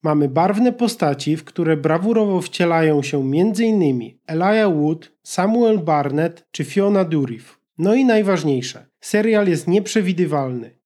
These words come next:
Choć możemy podejrzewać, jak wszystko się skończy, to nie wiemy, jak do tego dojdzie i właśnie podążanie za bohaterami i odkrywanie wielkiej zagadki,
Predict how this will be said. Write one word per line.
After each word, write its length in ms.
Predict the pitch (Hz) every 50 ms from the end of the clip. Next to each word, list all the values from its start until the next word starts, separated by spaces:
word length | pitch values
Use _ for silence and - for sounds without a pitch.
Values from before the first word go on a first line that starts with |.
| _ _
Choć 200 | - 175 170 -
możemy 400 | 185 175 170 180 220 247 285 302
podejrzewać, 720 | 277 - 240 208 208 202 185 151 151 143 123 131 139 131 131
jak 140 | 160 156 -
wszystko 340 | - - 240 233 - 247
się 200 | 226 - 220 202
skończy, 460 | 202 - - 156 139 127 131 - 180 185
to 140 | 180 196
nie 160 | 185 190 190 175
wiemy, 260 | 190 190 185 185 175
jak 280 | 165 175 190 208 214
do 120 | 208 247 240
tego 280 | 240 214 185 185 175
dojdzie 580 | 156 156 147 131 123 123 127 135 135 160 - _ -
i 80 | 170 151
właśnie 480 | 147 170 202 226 240 240 - 254 226
podążanie 840 | - - 180 175 160 165 160 151 147 190 226 254 247 180 139 131 131 139 135 -
za 180 | 147 147 165 160
bohaterami 920 | 156 160 - 165 156 160 160 156 156 175 175 170 156 139 135 143 - 156
i 80 | 156 165
odkrywanie 640 | 160 165 - - 160 170 160 165 165 156 147 139
wielkiej 420 | 135 131 170 202 214 - 262 262 240
zagadki, 680 | 226 220 196 160 143 123 131 - - - 143 185